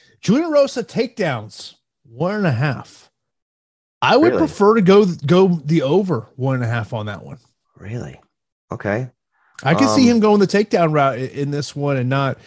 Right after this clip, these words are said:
Speaker 1: and, and trying to stay away from some, some of these funky strikes,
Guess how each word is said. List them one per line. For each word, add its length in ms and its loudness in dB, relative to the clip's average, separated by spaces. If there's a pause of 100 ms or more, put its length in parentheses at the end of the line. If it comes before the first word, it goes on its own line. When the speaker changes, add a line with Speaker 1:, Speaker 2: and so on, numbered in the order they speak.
(200)
Speaker 1:
and, 100 -2
and 220 -2
trying 220 0
to 60 -2
stay 200 0
away 300 4
from 180 -4
some, 300 -10
some 180 -6
of 60 0
these 120 0
funky 520 -6
strikes, 680 -2